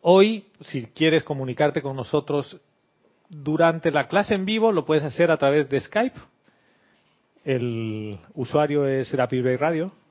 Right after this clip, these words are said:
o el contacto. Verónica, o Vero, como le decimos, pero su nombre es Verónica. Está en los controles. ¿Quién puede pasar tu mensaje si, si está con todas las reglas de protocolo?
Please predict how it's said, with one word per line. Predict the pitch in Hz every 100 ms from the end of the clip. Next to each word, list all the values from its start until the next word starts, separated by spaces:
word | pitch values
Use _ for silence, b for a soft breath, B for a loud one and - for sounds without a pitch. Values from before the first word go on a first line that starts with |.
| _
o | 127
el | 113
contacto. | 101 107 139 135 - - b b b b b b
Verónica, | 139 127 131 151 170 165 175 170 - -
o | 120 110
Vero, | 135 156 170 - -
como | - 110
le | 104
decimos, | 101 101 135 147 151 - _ _ -
pero | 110
su | 135
nombre | 127 156
es | 127
Verónica. | 117 107 120 113 - 110 b b b b b b
Está | 110 - 143
en |
los | 139
controles. | - 123 113 135 147 214 - _ _ b b b b b
¿Quién | - 120 110
puede | 123 123 120 117 110 101
pasar | - 110 127 117
tu | 117
mensaje | 110 104 123 - 120
si, | - 110 101 95 92 90 - b b b b b
si | - 117 107
está | 101 - 120 120 117 110 101 95 92 _ -
con | 120
todas | 110 131 131
las | 120 90 - - 139 -
reglas | 139 131 107
de |
protocolo? | 123 113 - - 127 104